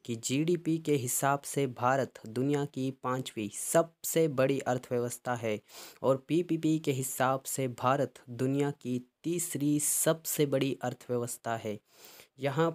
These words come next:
पर आपको बता दें कि नाइनटीन नाइंटी फ़ाइव से भारत की अर्थव्यवस्था अच्छे तरीके से बढ़ती गई और आने वाले चार साल के अंदर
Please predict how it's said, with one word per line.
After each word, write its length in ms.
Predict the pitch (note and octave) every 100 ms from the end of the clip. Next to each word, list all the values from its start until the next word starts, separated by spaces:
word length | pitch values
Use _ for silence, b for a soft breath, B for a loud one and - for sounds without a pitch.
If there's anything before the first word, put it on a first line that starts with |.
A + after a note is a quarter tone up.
| E3
पर 240 | D3 C#3+ B2+
आपको 380 | C3+ C3+ - B2+
बता 340 | B2 B2 C3+
दें 260 | B2+ B2+ B2+
कि 220 | - B2
नाइनटीन 680 | A#2+ A2+ D3 D#3+ - D3 D3
नाइंटी 380 | B2 C#3 C3 C3
फ़ाइव 320 | - A#2+ B2
से 300 | A#2+ - A#2+ A#2
भारत 400 | - A#2+ C#3+ E3 -
की 160 | D3 D3 -
अर्थव्यवस्था 840 | A#2+ C3+ - C3 B2+ - - A#2 - -
अच्छे 440 | C3+ _ - F3 E3+
तरीके 340 | D3 C#3+ C#3+ C#3+
से 280 | - C#3 C3 A#2
बढ़ती 360 | B2+ C#3 - B2
गई 320 | A#2 A2+ G#2+ b b b b
और 200 | B2+ -
आने 320 | C#3 D3+ E3
वाले 400 | D3+ C3 B2 A#2 - b b b -
चार 300 | D3 D#3 E3
साल 380 | - C3+ C3+
के 180 | C3 C3+ -
अंदर 400 | B2+ B2 B2